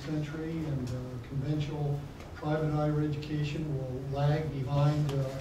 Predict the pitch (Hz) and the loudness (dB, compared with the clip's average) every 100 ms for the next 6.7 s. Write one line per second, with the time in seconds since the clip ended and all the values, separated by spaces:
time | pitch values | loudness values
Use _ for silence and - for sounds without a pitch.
0 | - - - - - - - - 170 170 | -8 -10 -12 -12 -12 -12 -8 0 0 2
1 | 156 147 147 143 151 151 151 147 143 151 | 4 6 6 4 4 4 6 6 4 4
2 | - 180 175 139 127 123 127 135 147 143 | 2 0 0 0 0 0 -2 -4 -4 -2
3 | 139 - 151 156 156 131 123 123 147 147 | -2 -2 -2 0 0 0 0 0 0 0
4 | 147 143 - 160 - 151 143 143 147 147 | 2 2 0 -4 -2 0 2 2 0 0
5 | 147 151 123 123 127 139 143 151 - 113 | 0 0 -2 -4 -4 2 4 4 0 -6
6 | - - - - 175 175 | -8 -12 -12 -8 -2 2